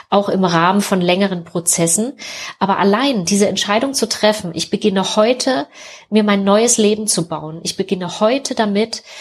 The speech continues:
äh, mein Leben zu verbessern. Heute beginne ich damit, ähm, einen größeren Schutz in mein Leben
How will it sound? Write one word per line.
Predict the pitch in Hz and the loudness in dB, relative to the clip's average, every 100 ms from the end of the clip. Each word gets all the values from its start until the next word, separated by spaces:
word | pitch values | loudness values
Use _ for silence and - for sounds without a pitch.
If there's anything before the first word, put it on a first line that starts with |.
| - - - | -18 -18 -2
äh, | 202 | 0
mein | 196 185 | 2 0
Leben | 185 196 208 214 202 | 2 2 2 -2 -6
zu | - 202 | -4 -2
verbessern. | - 170 - 226 254 262 311 - - - - - | -2 -4 0 2 2 -2 -8 -16 -20 -20 -20 0
Heute | 214 220 240 | 2 2 0
beginne | 208 208 208 208 | -2 0 0 0
ich | 202 | -2
damit, | 208 196 196 190 - | -2 0 0 0 -4
ähm, | 185 185 185 | -4 -4 -6
einen | 185 180 | -6 -4
größeren | 196 220 202 180 170 | 0 2 2 -2 -2
Schutz | - 269 269 - | 0 0 0 0
in | 214 | 0
mein | 220 208 | 0 2
Leben | 202 208 | 2 2